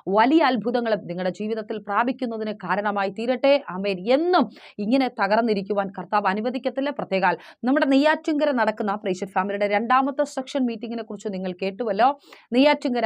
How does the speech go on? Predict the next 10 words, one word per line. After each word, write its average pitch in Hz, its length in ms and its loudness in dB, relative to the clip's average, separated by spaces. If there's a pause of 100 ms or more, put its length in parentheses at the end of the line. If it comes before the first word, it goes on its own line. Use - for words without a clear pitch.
(120)
അമരവിള 208 360 0 (200)
താന്നിമൂട് 196 460 -2
ജംഗ്ഷനിൽ 226 380 -2 (160)
എം 233 140 -2
എസ് 320 120 -8
പ്ലാസ 226 200 -2 (160)
ബിൽഡിംഗിന്റെ 196 440 -2
അണ്ടർഗ്രൗണ്ടിൽ 226 580 -4
നടക്കുന്ന 226 340 0 (500)
മീറ്റിംഗിൽ 277 420 4